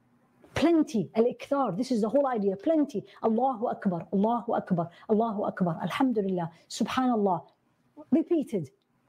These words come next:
And so in this same hadith, the rich people, the wealthy people heard this hadith,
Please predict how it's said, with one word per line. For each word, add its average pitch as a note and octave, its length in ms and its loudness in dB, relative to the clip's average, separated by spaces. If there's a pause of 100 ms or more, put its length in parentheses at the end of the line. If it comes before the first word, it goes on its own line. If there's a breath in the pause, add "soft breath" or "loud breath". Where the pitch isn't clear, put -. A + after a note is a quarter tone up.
(340 loud breath)
And C4 120 2
so C#4+ 160 2
in C4 180 4
this F4+ 220 4
same F#4 240 2
hadith, A3 460 -2 (380 loud breath)
the C4+ 200 4
rich G4 320 -2
people, D4+ 540 0
the C#4 100 2
wealthy F4 380 0
people A3+ 460 -2
heard C#4+ 380 2
this D4+ 180 0
hadith, A3 400 0